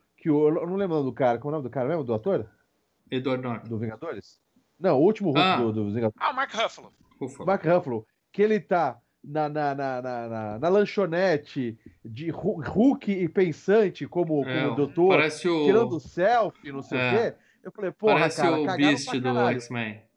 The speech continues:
Speaker 1: Vi-, vieram cagando cada vez mais nos últimos, o, o,
Speaker 3: É.
Speaker 1: o, o personagem Hulk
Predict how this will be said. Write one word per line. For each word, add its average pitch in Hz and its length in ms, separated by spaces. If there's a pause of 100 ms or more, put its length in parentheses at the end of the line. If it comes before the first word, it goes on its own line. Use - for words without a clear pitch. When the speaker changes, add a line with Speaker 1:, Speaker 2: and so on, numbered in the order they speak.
(120)
Speaker 1:
Vi-, 220 140 (240)
vieram 262 400
cagando 233 540
cada 247 260
vez 262 260
mais 185 400
nos 139 240
últimos, 160 280
o, 135 120
o, - 60
Speaker 3:
É. 202 400
Speaker 1:
o, 202 60
o - 20
personagem 277 640
Hulk 190 460